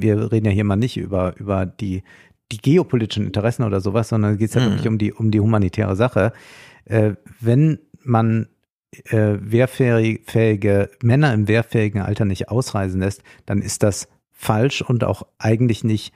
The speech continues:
Speaker 1: zu dulden. Und eine linke Position wäre zu sagen, lass die ausreisen. Und eine
Speaker 2: Ja.
Speaker 1: linke Position wäre auch, wir nehmen alle auf. Das wäre eigentlich
Speaker 2: Mhm.
Speaker 1: die, die Position, die,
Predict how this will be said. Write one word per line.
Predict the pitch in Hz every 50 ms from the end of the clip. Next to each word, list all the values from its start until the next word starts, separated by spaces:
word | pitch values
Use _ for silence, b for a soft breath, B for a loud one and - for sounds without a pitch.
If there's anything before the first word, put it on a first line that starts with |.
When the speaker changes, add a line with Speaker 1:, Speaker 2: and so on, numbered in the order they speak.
| b b b
Speaker 1:
zu | - - 113
dulden. | 101 113 113 127 135 131 120
Und | 104 95 92
eine | 95 87
linke | 87 110 131 127 120
Position | - - 123 107 107 95 - - 117 107 107 110 104
wäre | 107 101 98 101
zu | - - 110 95
sagen, | 90 92 87 90 92 98 104 101 B B B B B -
lass | 98 95 90 -
die | - 113 -
ausreisen. | - 104 104 - - - - 80 82 80 78 80 82 B B B B B
Und | - 107
eine | 101 95
Speaker 2:
Ja. | -
Speaker 1:
linke | 117 123 120 127
Position | - - 131 107 101 92 - - 117 113 123 123 113
wäre | 110 110 117 120 107 82 87
auch, | 104 113 110 - - _
wir | - 113 110 101
nehmen | 107 113 117 113 113 -
alle | - 101 107 113 104 -
auf. | 85 82 78 - - - - - _ _ _ b b b b b b -
Das | - 107 107 - - 123
wäre | 120 123 127 123 139 143 147 135 -
eigentlich | - 104 113 117 123 135 127 143 139 98 92
Speaker 2:
Mhm. | 92 101
Speaker 1:
die, | 120 120 123 - -
die | - 123
Position, | - - 123 110 101 104 - - - 113 110 117 120
die, | 117 113 113 117